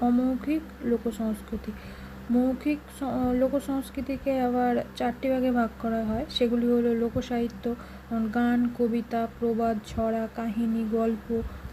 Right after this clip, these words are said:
রূপকথা, লোককথা, কিংবদন্তি, মহাকাব্য, নাট্য, গীতিকাব্য ইত্যাদি। এরপর আসছে লোকশিল্প, যেমন পালা,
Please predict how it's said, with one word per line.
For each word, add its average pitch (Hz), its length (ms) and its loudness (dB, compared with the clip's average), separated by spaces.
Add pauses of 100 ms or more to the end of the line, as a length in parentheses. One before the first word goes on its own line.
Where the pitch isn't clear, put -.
রূপকথা, 233 720 0
লোককথা, 233 720 0 (120)
কিংবদন্তি, 233 720 2
মহাকাব্য, 226 640 0
নাট্য, 220 680 2
গীতিকাব্য 226 640 0
ইত্যাদি। 220 540 2 (880)
এরপর 254 360 2
আসছে 254 460 -4
লোকশিল্প, 247 720 2 (1300)
যেমন 247 360 4
পালা, 240 440 6